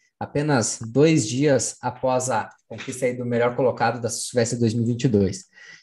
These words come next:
E que esse episódio, ele, por muitos e muitos anos aí, a gente esteja,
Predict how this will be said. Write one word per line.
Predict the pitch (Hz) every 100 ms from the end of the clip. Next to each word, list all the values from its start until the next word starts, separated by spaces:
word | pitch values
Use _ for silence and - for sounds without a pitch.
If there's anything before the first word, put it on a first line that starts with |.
| -
E | 120
que | 147 151 151 151 143
esse | 156 151
episódio, | 190 165 151 160 165
ele, | 160 143 - _
por | 156 139
muitos | 117 147 170 165
e | 147
muitos | 139 127 120
anos | 131 123
aí, | 120 123
a |
gente | 123 120
esteja, | - 123 127 107